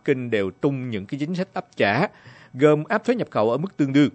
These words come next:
siết xuất khẩu nhiều kim loại quan trọng và đưa những cái doanh nghiệp Mỹ vào danh sách mà không có đáng tin hoặc là hạn chế cái xuất khẩu. Hai tuần qua thì người Mỹ đã tăng cường tích trữ hàng hóa bởi vì lo ngại cái giá cả leo thang sau khi mà Hoa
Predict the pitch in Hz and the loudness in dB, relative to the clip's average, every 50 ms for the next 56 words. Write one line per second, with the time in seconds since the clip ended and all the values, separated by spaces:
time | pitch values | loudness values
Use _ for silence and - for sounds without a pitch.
0 | _ _ _ - _ _ _ _ _ - - - 240 262 269 - - 262 - - | _ _ _ -20 _ _ _ _ _ -14 -8 -2 -2 -2 -2 -2 -6 -8 -8 -6
1 | - 123 120 165 151 127 - - 156 143 120 101 101 117 117 117 - 113 101 98 | -6 -6 -4 -4 -4 -6 -4 -4 -6 -2 0 0 0 0 -4 -2 0 0 0 0
2 | 101 - - 101 127 127 139 151 160 151 120 104 101 - - 185 165 170 156 151 | -2 -8 -8 -6 -4 -2 0 0 0 0 -2 -4 -6 -6 -8 -4 -4 -4 -2 -2
3 | 143 123 104 - - 101 95 90 98 127 147 123 98 92 113 104 - 156 151 _ | -4 -6 -8 -8 -6 -4 -4 -2 -2 -4 -4 -4 -4 -4 -4 -6 -6 -8 -10 _
4 | _ _ _ _ - 104 95 85 80 78 - - - 156 139 - 147 151 180 185 | _ _ _ _ -12 -8 -8 -6 -8 -8 -8 -6 -6 -4 -2 0 0 0 0 0
5 | - 143 123 110 107 107 - - 98 92 82 78 - 107 92 82 92 - - 117 | -2 -2 -2 -2 -10 -10 -10 -6 -6 -4 -4 -4 -6 -6 -8 -8 -8 -4 -2 -2
6 | 123 143 - 160 - - 180 - - 107 101 120 170 - - - _ _ _ _ | -2 -2 -4 -10 -10 -10 -12 -8 -4 -2 0 0 0 -2 -4 -20 _ _ _ _
7 | - _ _ _ _ _ _ _ _ _ _ _ _ _ _ _ _ _ _ _ | -20 _ _ _ _ _ _ _ _ _ _ _ _ _ _ _ _ _ _ _
8 | _ _ - 226 240 233 220 175 165 180 196 202 196 190 175 165 160 156 160 156 | _ _ 0 2 2 2 2 -2 0 0 0 0 0 0 0 0 0 -2 -2 0
9 | 143 123 131 165 - - 113 117 135 175 226 240 - _ _ - - 202 196 190 | 2 2 2 4 4 4 4 4 2 0 0 -4 -6 _ _ -4 -2 -2 0 -2
10 | 180 - 160 156 151 135 139 139 - - - - - - 131 123 165 170 143 127 | 0 0 2 2 2 0 -2 -2 -2 -2 -2 -2 -2 0 0 0 0 0 -2 -4
11 | 120 131 139 156 185 143 123 123 131 110 110 123 139 139 139 139 135 135 131 120 | -4 -4 -4 -4 -4 -4 -4 -2 -2 -2 -2 -2 -2 -2 0 -2 -2 -4 -6 -8
12 | 120 - - 110 110 98 90 90 92 - 135 123 131 147 156 - - 87 82 110 | -12 -16 -12 -8 -6 -6 -6 -6 -6 -8 -6 -6 -4 -6 -4 -6 -6 -6 -4 -2
13 | 135 123 117 - 127 120 110 104 104 - - - 147 120 - 147 135 123 117 98 | -2 -4 -4 -4 -4 -4 -4 -4 -6 -10 -8 -8 -8 -6 -4 -4 -4 -4 -4 -6
14 | 85 78 76 104 104 | -8 -8 -8 -10 -10